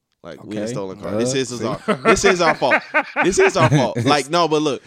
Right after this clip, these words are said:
Speaker 1: we in high school, we didn't get, we in a stolen car. Like, we didn't smoke the girl's diploma. She just
Speaker 2: Yeah.
Speaker 1: graduated a couple days ago. We made her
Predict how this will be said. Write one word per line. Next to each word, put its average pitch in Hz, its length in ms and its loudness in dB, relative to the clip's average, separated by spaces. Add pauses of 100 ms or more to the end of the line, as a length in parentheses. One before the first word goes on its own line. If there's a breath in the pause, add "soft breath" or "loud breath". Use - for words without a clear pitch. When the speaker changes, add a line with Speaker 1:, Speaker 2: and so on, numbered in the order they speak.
(140 loud breath)
Speaker 1:
we 175 200 2
in 202 80 -2
high 165 180 -2
school, 127 460 -8 (720)
we 117 120 -8
didn't 110 100 -8
get, 110 100 -10
we 120 120 -6
in 110 60 -4
a 101 60 -10
stolen 120 340 -8
car. 73 320 -14 (140)
Like, 71 200 -16 (440)
we 110 120 -8
didn't 98 360 -12 (340)
smoke 110 320 -8
the - 80 -18
girl's 98 300 -12
diploma. 82 520 -18 (100)
She 131 180 -14
just 101 260 -4
Speaker 2:
Yeah. 85 60 -12
Speaker 1:
graduated 104 500 -8
a 87 40 -18
couple 98 260 -14
days 80 200 -14
ago. - 300 -20 (560)
We 107 180 -12
made 98 360 -8
her 92 260 -12